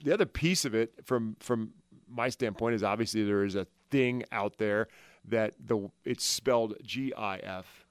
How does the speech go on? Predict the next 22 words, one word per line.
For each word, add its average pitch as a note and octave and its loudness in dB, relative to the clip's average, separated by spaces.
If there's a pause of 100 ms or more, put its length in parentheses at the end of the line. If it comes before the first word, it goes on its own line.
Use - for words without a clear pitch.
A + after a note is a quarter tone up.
and A2 -6
that A2+ -4
seems D3 -2
to B2+ 0
be A#2 0 (260)
a C#3+ 2
division B2+ 4
among A2 2 (400)
people. A2+ 2
As G#2+ -2 (180)
do B2+ -4
you A#2+ 4
say, B2 2
is A#2+ 0
that B2+ 2
called B2+ 4
a G#2 2
gif C3 -2
or A2 -4
a G2+ -6
jif? - -6 (720)
<laughs> D#3+ -2